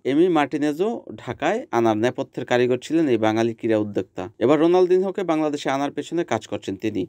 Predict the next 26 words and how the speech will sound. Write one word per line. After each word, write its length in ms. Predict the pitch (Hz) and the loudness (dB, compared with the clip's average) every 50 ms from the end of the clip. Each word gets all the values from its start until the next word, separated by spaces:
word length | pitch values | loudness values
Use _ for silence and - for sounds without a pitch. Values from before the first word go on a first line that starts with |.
| _ | _
ইতিমধ্যে 440 | - 143 147 180 180 190 185 185 208 190 | 0 4 4 6 6 4 2 0 -2 -4
সামাজিক 400 | - - 151 147 151 139 143 131 | -2 -2 0 0 0 0 -2 -4
যোগাযোগ 360 | 120 135 131 131 131 127 127 120 | -2 -2 -2 -2 -2 -2 -4 -6
মাধ্যম 360 | 120 120 123 120 117 175 180 202 202 - - | -4 -4 -4 -4 -4 -4 -4 -4 -6 -8 -4
ফেসবুকে 440 | - 143 127 120 117 120 117 - 120 - - | -2 -2 -2 -2 -2 -2 0 0 0 0 0
পোস্ট 220 | 120 123 135 - - | -2 -2 -2 -4 -4
করে 200 | - 127 123 117 | -2 0 2 2
জানিয়েছেন, 520 | 110 113 113 117 120 123 120 - - 202 220 226 226 - | 4 2 4 4 2 2 0 -2 -4 -4 -4 -4 -4 -2
রোনালদিনহো 580 | 127 147 160 165 160 156 165 165 175 185 208 226 226 196 - 117 | 0 4 4 4 4 4 4 2 2 0 0 -2 -4 -4 -2 0
বাংলাদেশের 580 | 131 131 131 131 123 131 127 - - 190 220 233 - - - - | 0 0 0 -2 -2 -2 -4 -4 -2 -2 -2 -4 -4 -8 -8 -4
সফরের 340 | - 135 123 - 113 98 95 | -4 -4 -2 -2 -4 -6 -6
খবর। 300 | - - 107 90 92 87 - _ - - 110 | -4 -4 -2 -2 -2 -4 -4 _ -4 0 2
বাংলাদেশের 400 | 131 151 165 165 170 - 226 214 190 - 156 | 4 4 4 4 2 0 -2 -4 -2 -4 -6
স্পোর্টস 380 | 160 - - 190 202 196 - - - - | -6 -6 -4 -4 -4 -4 -4 -6 -6 -4
এনার্জি 340 | - 139 143 143 131 139 127 117 123 | -2 -2 -2 -2 -4 -4 -6 -4 0
ড্রিঙ্কস 340 | 139 147 160 180 175 - - - - - | 4 4 4 4 2 -2 -8 -20 -18 -16
ব্র্যান্ড 360 | 104 104 123 120 117 117 113 - - - | -6 0 2 4 4 2 0 -2 -6 -6
ব্রুভানার 580 | 113 127 156 156 139 147 156 156 170 180 196 190 - 113 | 0 2 2 2 2 2 2 2 4 2 2 0 0 0
আয়োজনে 340 | 127 127 123 123 139 147 170 | 0 2 2 0 0 0 0
বাংলাদেশে 460 | 165 135 127 123 120 113 113 110 - 123 | 0 0 0 0 2 0 0 -2 -4 -4
আসছেন 320 | 113 113 - - - 165 170 - | -6 -6 -6 -6 -6 -4 -4 -4
রোনালদিনহো। 680 | - 113 117 113 110 104 101 104 101 104 113 113 98 87 - - _ - | -2 -2 0 0 0 0 0 -2 -4 -4 -4 -6 -6 -8 -8 -12 _ 0
ব্রুভানার 520 | - 123 131 123 147 151 147 160 180 190 175 | 2 2 2 2 2 2 4 4 2 2 0
পৃষ্ঠপোষকতার 840 | - - 143 - - 143 123 131 123 - 123 - 127 123 - 127 | -4 -8 -8 -6 -6 -8 -6 -6 -6 -6 -6 -6 -6 -4 -2 0
আয়োজন 320 | 123 120 117 117 120 120 120 | 0 0 0 0 0 -2 -2
করবেন 340 | 120 120 120 117 131 165 | -2 -4 -4 -2 0 0